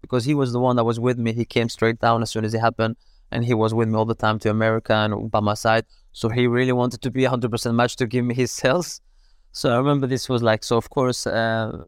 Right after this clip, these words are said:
even my other sister that was in team was like, "Oh, fuck, I wish it was me." So actually, it's, it was, it wasn't any, it wasn't any hard decision I felt from, from,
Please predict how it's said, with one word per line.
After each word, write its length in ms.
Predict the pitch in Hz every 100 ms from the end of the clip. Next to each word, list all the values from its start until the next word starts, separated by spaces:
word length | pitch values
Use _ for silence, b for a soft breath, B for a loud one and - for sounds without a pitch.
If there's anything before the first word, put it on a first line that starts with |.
| 73 -
even 220 | 127 123
my 100 | 120
other 220 | - 120
sister 320 | 127 135 - 123
that 160 | 117
was 240 | 120 123 120
in 80 |
team 120 | 113 123
was 80 |
like, 140 | 120 123
"Oh, 360 | 135 127 123 -
fuck, 320 | - 123 127 - _ _
I 80 | -
wish 200 | 110 117
it 40 | 110
was 200 | 113 -
me." 260 | 120 147 - _ _ _ _ -
So 480 | - 120 123 127 120
actually, 500 | 120 - - 117 107
it's, 220 | 120 -
it 180 | 117 -
was, 200 | 120 117
it 120 | -
wasn't 320 | 127 151 139 123
any, 260 | 123 123
it 960 | 120 120 _ _ _ _ _ _ _ -
wasn't 340 | 131 135 131
any 160 | 123 110
hard 340 | 110 113 113
decision 440 | 117 - 123 120 120
I 200 | 117 123
felt 420 | 131 127 - -
from, 360 | - 117 113 123
from, 340 | - 123 -